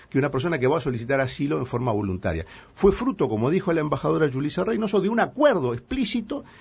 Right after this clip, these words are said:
entre, eh, los, el gobierno de Estados Unidos y el gobierno de Uruguay. Y ese acuerdo no pasó por el Parlamento.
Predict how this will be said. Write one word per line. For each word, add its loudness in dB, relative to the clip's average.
entre, 4
eh, 0
los, 2
el 2
gobierno 2
de 0
Estados -2
Unidos 0
y -4
el 0
gobierno 2
de 0
Uruguay. -2
Y 0
ese 2
acuerdo 2
no 0
pasó -2
por 0
el -2
Parlamento. -4